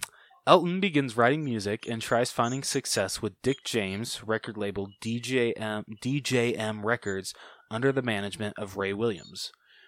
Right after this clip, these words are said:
Williams introduces Elton to lyr-, lyricist Bernie Taupin. They form a friendship, which leads into Border Song, and moves into a flat toge-,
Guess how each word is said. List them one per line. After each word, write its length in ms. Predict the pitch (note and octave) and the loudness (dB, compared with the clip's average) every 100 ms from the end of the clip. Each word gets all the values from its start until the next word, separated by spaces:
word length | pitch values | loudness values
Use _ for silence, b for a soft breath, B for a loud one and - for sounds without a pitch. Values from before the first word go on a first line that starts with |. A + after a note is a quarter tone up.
| b | b
Williams 360 | A#2+ B2+ D#3+ D#3 | 2 4 4 0
introduces 580 | C#3 C3+ C3 B2 - A#2+ | -2 -2 -2 -2 -2 -2
Elton 380 | G#2+ G#2+ A2+ A#2 | -2 -2 -4 -4
to 160 | - | -4
lyr-, 340 | G#2+ G#2+ B2+ - - | -4 -2 -2 -4 -6
lyricist 760 | A#2 C3 C3+ - A2 - - | -2 0 0 0 -2 -4 -6
Bernie 400 | G#2 A2+ A2+ C3 | -6 -2 -2 -2
Taupin. 560 | - - G2+ F#2+ A2 D3 - B B B B - | -4 0 0 0 -6 -8 -14 B B B B -4
They 100 | A#2 | -2
form 260 | - B2 | 2 2
a 60 | D3 | 2
friendship, 500 | - A2 G2+ G#2+ A2+ | 2 0 0 -2 0
which 280 | A2+ - - | -2 -4 -4
leads 200 | G#2+ G2 | -6 -4
into 280 | G2+ - G2+ | -6 -6 -6
Border 320 | G2+ A#2+ F#2 | 2 4 4
Song, 360 | - F2 G2+ C3 B B B | 0 -6 -6 -8 B B B
and 220 | - A#2 | -4 -2
moves 240 | B2 C3+ C3+ | 0 -2 0
into 400 | C3 - B2+ B2 | -2 -2 0 0
a 140 | F#2+ | 0
flat 380 | G#2 - B2 - | -4 2 2 2
toge-, 340 | - A#2+ A2+ | -2 0 0